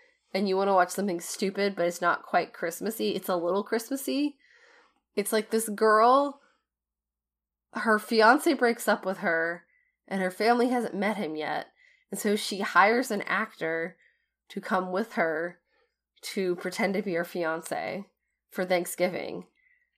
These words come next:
And then they start decorating for Christmas. And then they sing,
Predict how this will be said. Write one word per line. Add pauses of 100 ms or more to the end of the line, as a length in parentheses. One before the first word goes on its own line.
(160)
And
then
they
start
decorating
for
Christmas. (100)
And
then
they
sing,